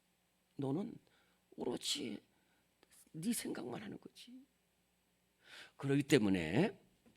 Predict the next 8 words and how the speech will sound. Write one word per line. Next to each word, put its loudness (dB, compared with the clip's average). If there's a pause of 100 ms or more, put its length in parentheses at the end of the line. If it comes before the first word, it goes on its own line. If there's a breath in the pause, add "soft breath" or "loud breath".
(180)
잘 -4
들어봐라. -4 (1300)
"나를 -10
따라오려거든 -6 (880)
첫째로 -10 (600)
자기를 -12
부인하라고 -14
했어요." -20